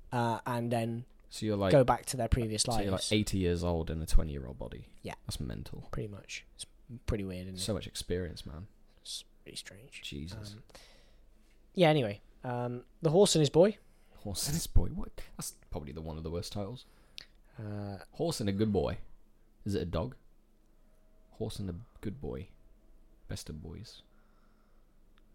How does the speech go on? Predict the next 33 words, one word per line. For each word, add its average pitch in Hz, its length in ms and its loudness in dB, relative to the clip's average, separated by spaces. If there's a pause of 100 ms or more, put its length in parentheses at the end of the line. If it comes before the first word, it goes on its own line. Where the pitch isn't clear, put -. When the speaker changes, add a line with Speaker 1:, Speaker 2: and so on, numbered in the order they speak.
(1500)
Speaker 2:
Yeah, 78 160 -8 (140)
I've 95 220 -12 (100)
Speaker 1:
Uh, 139 220 4
this 196 260 6
one's 165 200 8
a 139 60 6
weird 151 260 12
one. 107 160 2
This 151 200 6
one 151 180 8
takes 151 240 4
place, 127 280 6
like, 117 140 2
right 120 240 2
after 127 260 2
the 117 80 -4
first 131 320 4
book. - 300 6 (800)
Speaker 2:
Okay. 92 640 -2
Speaker 1:
Um, 120 440 2 (140)
but 143 260 2
it's - 340 0
completely 139 400 0
focused 127 380 0
on 120 140 2
other 117 180 0
things. 131 480 -4 (560)
Speaker 2:
Oh, 104 200 0
okay. - 300 -6
Speaker 1:
Some 127 180 -2
really 113 100 -2
strange 107 320 -4
things. 101 280 -10